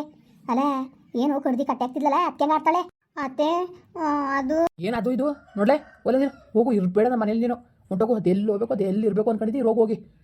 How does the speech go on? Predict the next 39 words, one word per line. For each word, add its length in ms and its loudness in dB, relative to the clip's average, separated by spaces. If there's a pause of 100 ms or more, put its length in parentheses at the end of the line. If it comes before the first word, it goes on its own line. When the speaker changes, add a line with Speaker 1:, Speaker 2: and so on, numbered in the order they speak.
(200)
Speaker 2:
ಅದಕ್ಕೆ 220 2
ನೀನು 120 0
ಸುಳ್ಳು 140 0
ಹೇಳ್ಬಿಟ್ಟು 200 0
ಹೋಗ್ಬೇಕಾ? 280 0
ಇಷ್ಟ 120 -2
ಇಲ್ಲ 140 2
ನಂಗೆ 160 0
ಇರಕ್ಕೆ, 220 -2
ನಾನು 100 -2
ಬಿಟ್ಟು 160 0
ಹೋಯ್ತೀನಿ 220 -2
ಅಂತ 100 -2
ಅಂದಿದ್ರೆ 200 0 (420)
ಬೇಡ 120 4
ಅಂತಿದ್ವಾ? 320 -2 (480)
ನಿನಗೆ 240 0 (160)
ಹಳೆ 220 2
ಪಾಠ 140 2 (220)
ಸುತ್ಕ 280 0
ಬಳಸ್ಕೊ 260 2
ಬಂದು 180 -2
ಪಾಠ 180 0
ಬಿಟ್ಟಿದ್ದೀನಿ 280 -4
ನೀನು. 100 -2 (220)
ನಿನಗೆ 260 -2
ಯೋಗ್ಯತೆ 300 0
ಇಲ್ಲ 120 0
ನಿನಗೆ, 280 -2 (440)
ಒಂಥರ 220 -2
ಇದ್ದು 180 -4
ನಿನಗೆ 220 -4
ಪಾಠ 240 -4
ಮಾಡೋಕ್ಕೆ 200 -4 (140)
ತಾಕತ್ತೇ 440 -2
ಇಲ್ಲ, 100 0 (160)
ಯೋಗ್ಯತೆನೂ 380 0
ಇಲ್ಲ 160 -4
ನೀನು. 180 -4